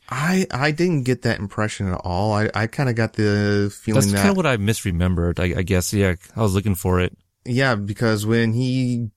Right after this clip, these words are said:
Speaker 1: came back to his village, there didn't seem to be any animosity toward him from anybody other than Sato and his nephew.
Speaker 2: Yeah, that's, that's really it. And the, the nephew was pretty much, like, raised to,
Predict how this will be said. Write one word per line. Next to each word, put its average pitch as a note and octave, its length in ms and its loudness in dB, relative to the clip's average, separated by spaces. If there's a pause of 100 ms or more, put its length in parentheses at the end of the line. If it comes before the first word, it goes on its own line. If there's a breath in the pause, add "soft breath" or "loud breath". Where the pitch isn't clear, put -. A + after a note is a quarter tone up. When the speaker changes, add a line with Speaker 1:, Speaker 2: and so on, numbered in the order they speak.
Speaker 1:
came C3 240 0
back C3 200 0
to B2 80 -4
his A2+ 140 2
village, A2 460 -2 (1400)
there B2+ 300 2
didn't C#3+ 280 0
seem C#3+ 220 -2
to B2 60 -4
be B2+ 160 0
any A2+ 260 2
animosity G#2+ 640 0
toward G#2 240 -2
him G#2 240 2
from G2+ 180 -2
anybody G2+ 420 0
other F#2+ 220 -2
than G2 300 0
Sato G2+ 480 0
and G2 200 0
his G2+ 200 0
nephew. G2 420 -6 (480)
Speaker 2:
Yeah, G2 380 2
that's, B2 240 -2
that's - 240 -2
really F#2+ 300 2
it. G2 280 0
And G2+ 460 0 (100)
the, G#2 260 2
the G#2 80 2
nephew A2 360 0
was F#2+ 180 2
pretty D3 280 -2
much, B2 200 0
like, G2+ 160 -2
raised G2 520 2
to, F#2 240 2